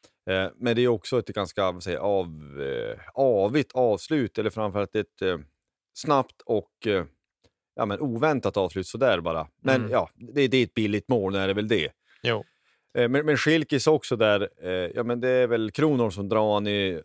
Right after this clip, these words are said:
Speaker 1: ribban eller vad det är, i stolpen. I ramen i alla fall.
Speaker 2: Mm.
Speaker 1: Eh, så att det är väl också sånt här mål, så, ja, men vad ska du göra då?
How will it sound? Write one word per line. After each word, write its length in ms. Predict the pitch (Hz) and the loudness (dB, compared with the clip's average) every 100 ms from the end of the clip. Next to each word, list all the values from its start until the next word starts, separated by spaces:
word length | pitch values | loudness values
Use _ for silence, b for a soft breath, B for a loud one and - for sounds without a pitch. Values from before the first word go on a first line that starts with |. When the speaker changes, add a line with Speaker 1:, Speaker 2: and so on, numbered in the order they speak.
| - | -4
Speaker 1:
ribban 500 | 107 113 95 117 98 | 0 0 2 2 2
eller 100 | 85 | 0
vad 100 | 80 | 0
det 60 | 85 | -2
är, 40 | |
i 60 | 87 | -2
stolpen. 520 | 107 92 - 90 73 _ - | -2 -2 0 -4 -4 _ 0
I 140 | 120 | 4
ramen 400 | 120 120 101 85 | 4 4 2 -2
i 40 | |
alla 140 | 76 76 | -6 -8
fall. 300 | - 71 71 _ _ _ _ _ _ _ - | -6 -8 -10 _ _ _ _ _ _ _ -14
Speaker 2:
Mm. 280 | 110 101 92 _ _ _ _ _ _ - | -12 -12 -16 _ _ _ _ _ _ -10
Speaker 1:
Eh, 320 | 98 90 85 | -6 -4 -4
så 120 | 85 107 | -4 -4
att 120 | - | 0
det 60 | |
är 20 | 110 | 0
väl 100 | 107 | 2
också 240 | 104 110 | 0 -6
sånt 140 | 92 | -8
här 140 | 92 85 | -6 -6
mål, 220 | 90 90 | -6 -8
så, 180 | 92 87 | -8 -8
ja, 60 | 104 | -6
men 160 | 104 | -6
vad 120 | 95 95 | -6 -8
ska 160 | - | -8
du 120 | 85 | -8
göra 360 | 85 90 90 90 | -4 -2 -2 -4
då? 180 | 78 | -6